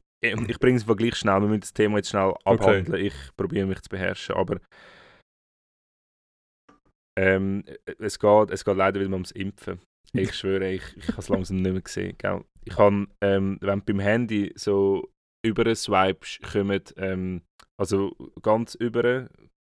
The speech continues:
Speaker 1: ja, ist ja gleich.
Speaker 2: Ja.
Speaker 1: Und dort kommen dann von ganz vielen News-Anbietern kommen so, ich nenn's jetzt einfach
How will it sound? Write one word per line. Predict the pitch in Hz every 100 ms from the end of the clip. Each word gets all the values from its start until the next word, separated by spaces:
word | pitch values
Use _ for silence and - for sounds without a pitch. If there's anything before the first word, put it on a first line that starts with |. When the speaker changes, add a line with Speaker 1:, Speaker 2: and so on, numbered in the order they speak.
| -
Speaker 1:
ja, | 92
ist | 90
ja |
gleich. | 104 110 -
Speaker 2:
Ja. | 113 131
Speaker 1:
Und | 120 101 -
dort | 113 117 -
kommen | 104 104 -
dann | 98 98 - - - _ _
von | 95
ganz | 104 110 -
vielen | 113 107 107 101 98 - _ _ _ _
News-Anbietern | 101 104 117 127 - 110 104 95 - 98
kommen | 98 92
so, | - 98 95 90 - _ _ _ _ _
ich | -
nenn's | - 90
jetzt | -
einfach | 92 87